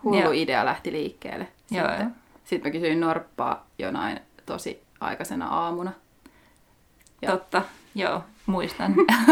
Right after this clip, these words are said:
Speaker 2: <laughs> Ehkä jopa heräsin siihen puheluun, mutta ehkä viime vuosi oli sellainen, että oli muutenkin miettinyt, että olisi kiva tehdä vähän jotain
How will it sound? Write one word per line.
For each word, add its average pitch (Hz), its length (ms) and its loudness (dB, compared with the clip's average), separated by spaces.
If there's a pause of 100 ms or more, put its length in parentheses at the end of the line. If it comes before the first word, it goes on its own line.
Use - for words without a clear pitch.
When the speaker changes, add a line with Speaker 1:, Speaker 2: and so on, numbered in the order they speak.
(140)
Speaker 2:
<laughs> - 520 -12
Ehkä 220 260 0
jopa 180 200 2
heräsin 180 480 0
siihen 185 300 -4
puheluun, 185 440 -2
mutta 190 380 -6 (720)
ehkä - 180 -4
viime 208 320 2
vuosi 180 300 0
oli 165 120 -4
sellainen, 160 500 -4
että - 180 -8 (520)
oli 208 120 2
muutenkin 185 400 2
miettinyt, 185 400 -4
että - 140 -6
olisi - 180 -8
kiva 202 320 -4 (640)
tehdä - 260 -2
vähän - 320 -2
jotain - 460 -6